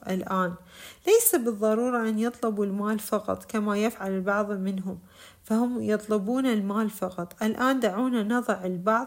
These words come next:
منهم جنبًا، الذين يطلبون المال فقط. لكن العالم ليس بحيث يمكن صنع الحياة من خلال علاج النطق. ماذا لدينا على الإفطار؟ سأسليك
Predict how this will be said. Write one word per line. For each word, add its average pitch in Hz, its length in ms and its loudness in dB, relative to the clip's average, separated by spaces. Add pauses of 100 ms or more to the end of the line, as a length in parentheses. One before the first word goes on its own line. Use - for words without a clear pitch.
منهم 233 440 -2 (140)
جنبًا، 220 480 0 (100)
الذين 196 500 0
يطلبون 196 600 -2
المال 202 360 0
فقط. - 460 -10 (420)
لكن 240 320 2
العالم 240 640 0
ليس 294 420 2
بحيث 247 580 -2
يمكن 214 500 -4
صنع 202 400 -2
الحياة 196 640 -4
من 196 120 -6
خلال 190 560 -4
علاج 185 420 -2
النطق. 185 460 -4 (760)
ماذا 262 320 2
لدينا 254 480 0
على 240 180 0
الإفطار؟ 214 680 -2 (580)
سأسليك 196 800 0